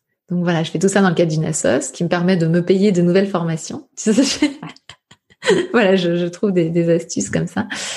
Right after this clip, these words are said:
Et, euh, et donc ça, pendant trois ans, euh, puisque, enfin, pas, pas trois ans, parce que les, les neuf premiers mois, je suis restée vraiment avec ma fille, mais on va dire, euh, pendant deux ans, euh, deux ans après,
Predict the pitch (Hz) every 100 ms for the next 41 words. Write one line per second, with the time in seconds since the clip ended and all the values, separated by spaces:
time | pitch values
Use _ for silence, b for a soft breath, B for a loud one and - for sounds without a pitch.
0 | B B - 185 170 156 151 151 - 160
1 | 156 196 202 170 170 170 - 175 165 185
2 | - b b b - 170 160 156 156 151
3 | 151 175 - - - 170 165 147 156 147
4 | 156 - 170 165 180 180 190 - 165 151
5 | 151 156 156 160 - 160 170 - 151 151
6 | 165 147 143 156 156 156 147 151 160 -
7 | 196 151 147 156 151 185 165 B B B
8 | B - 156 160 156 165 160 170 160 147
9 | 165 185 - 170 170 165 151 - 196